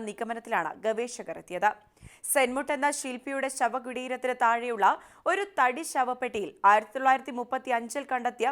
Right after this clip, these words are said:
മമ്മിയാണിത്. ഈജിപ്തിലെ പെൺ ഫറവോ ആയിരുന്ന ഹാറ്റ്ഷെപ്സൂട്ടിന്റെ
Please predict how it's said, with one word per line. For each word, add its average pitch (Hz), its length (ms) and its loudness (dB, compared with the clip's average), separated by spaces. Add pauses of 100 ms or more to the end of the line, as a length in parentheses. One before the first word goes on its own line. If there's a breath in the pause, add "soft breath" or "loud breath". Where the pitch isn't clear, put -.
(140)
മമ്മിയാണിത്. 208 580 -2 (600 soft breath)
ഈജിപ്തിലെ 370 460 -2 (160)
പെൺ 269 160 2 (160)
ഫറവോ 240 400 2
ആയിരുന്ന 185 320 0 (440 loud breath)
ഹാറ്റ്ഷെപ്സൂട്ടിന്റെ 285 1000 0